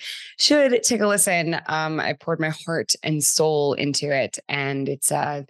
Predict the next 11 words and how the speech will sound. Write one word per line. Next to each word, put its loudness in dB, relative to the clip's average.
ten-minute 2
episodes 0
for -4
thirty -6
days 0
straight 0
on -4
motivating -4
and -4
inspiring 0
and -10